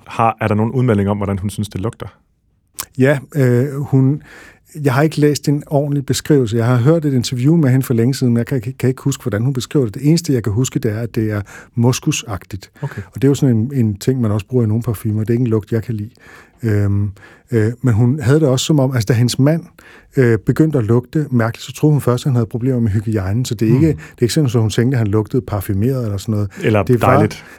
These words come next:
Speaker 2: nej, det var sådan, øh, det var, det var ikke nogen, hun betragtede det ikke som en rar lugt. Så, øh, den præcise beskrivelse, den har jeg ikke, øh, d-, desværre.
Speaker 1: Det var også bare, det ville være endnu, endnu, øh,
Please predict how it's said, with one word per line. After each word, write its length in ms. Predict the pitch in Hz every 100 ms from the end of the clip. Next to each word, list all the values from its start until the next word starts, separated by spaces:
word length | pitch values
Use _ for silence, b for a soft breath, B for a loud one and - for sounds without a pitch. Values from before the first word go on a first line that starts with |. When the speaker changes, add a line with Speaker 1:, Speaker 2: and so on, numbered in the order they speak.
| B
Speaker 2:
nej, 400 | 202 156 104 131
det 160 | - 123
var 120 | 139
sådan, 360 | - 160 143 131
øh, 120 | 117
det 100 | 135
var, 200 | 135 131
det 140 | 131 135
var 80 |
ikke 120 | 143 175
nogen, 240 | 143 151
hun 140 | 131
betragtede 380 | 127 - 151 151
det 60 | 143
ikke 100 | 139
som 140 | 156
en 140 | 120 107
rar 160 | 120
lugt. 300 | 113 104 104
Så, 340 | - - 127 107 - B B B -
øh, 220 | 120 110 -
den 80 | 131
præcise 360 | 101 123 165 160
beskrivelse, 540 | 151 - 160 143 120
den 200 | 123 131
har 180 | 113 135
jeg 160 | 95 95
ikke, 220 | 98 127
øh, 140 | 107 98 -
d-, 160 | 101 95
desværre. 340 | 107 - 101 104 -
Speaker 1:
Det 60 | 101
var 60 |
også 120 | 98 -
bare, 140 | 92
det 80 | 92
ville 120 | 92
være 160 | 92 95
endnu, 220 | 107 120 -
endnu, 340 | 107 113 113
øh, 240 | 98 87